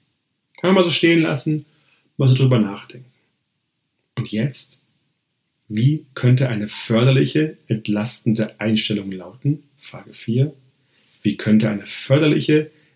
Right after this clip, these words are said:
entlastende Einstellung lauten? Der Satz sollte kurz sein, persönlich nach Möglichkeit, also ich oder mich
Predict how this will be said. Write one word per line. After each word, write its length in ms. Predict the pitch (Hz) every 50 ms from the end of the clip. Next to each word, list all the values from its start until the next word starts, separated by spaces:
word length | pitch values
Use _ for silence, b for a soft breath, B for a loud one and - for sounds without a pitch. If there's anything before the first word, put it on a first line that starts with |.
| b b
entlastende 1040 | - 113 107 107 - 107 104 104 110 123 127 - - 120 113 110 110 107 - - -
Einstellung 520 | 101 104 107 107 - - 110 107 104 101
lauten? 460 | 98 101 110 120 123 _ _ 131 131 _ _ _ _ _ _ _ _ _ _ _ _ _ _ _ _ _ _
Der 100 | - 123
Satz 280 | 120 - 117 107 110 -
sollte 240 | 117 107 107 107 - _ _
kurz 460 | - - - 127 135 147 139 - -
sein, 420 | - 147 147 147 151 151 156 160 - _ _ _ _ _ _ _ _ _ _ _ _ _ _ _ _ _ _ _ _ _ _ _ _ _ _ _ _
persönlich 680 | - 113 104 - - 107 104 104 107 110 113 117 120
nach 160 | 131 131 -
Möglichkeit, 680 | 117 120 120 127 123 135 131 - - - - 135 131 127
also 360 | - 101 - - 98 92 - _ _ _ _ _ _ _ _ _ _ _ _ _ _ _ _ _ _ _
ich 540 | - 104 107 110 - - - - - - _ _ _ _ _ _ _ _
oder 200 | - 101 95 95
mich 540 | 95 104 113 117 120 120 123 - - -